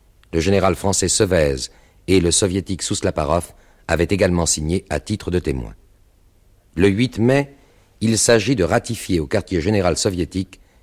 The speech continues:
la capitulation de la veille. Il s'agit surtout de montrer aux Allemands,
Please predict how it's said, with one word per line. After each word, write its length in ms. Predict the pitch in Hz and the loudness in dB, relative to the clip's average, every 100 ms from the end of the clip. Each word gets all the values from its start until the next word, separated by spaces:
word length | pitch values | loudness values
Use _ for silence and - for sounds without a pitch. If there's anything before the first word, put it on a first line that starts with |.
| _ | _
la 160 | 87 92 | 0 2
capitulation 680 | - - - 101 87 - 95 | 2 -4 -2 -2 0 0 0
de 80 | 85 | 0
la 80 | |
veille. 240 | 65 58 - _ _ _ _ _ _ _ _ _ | -2 -8 -18 _ _ _ _ _ _ _ _ _
Il 140 | - 85 | -8 0
s'agit 260 | 120 117 | 2 2
surtout 320 | 131 - - 120 | 0 0 0 -2
de 80 | |
montrer 300 | 98 107 - | 0 -2 0
aux 180 | 101 90 | 0 2
Allemands, 380 | 95 98 117 107 | 2 2 0 -2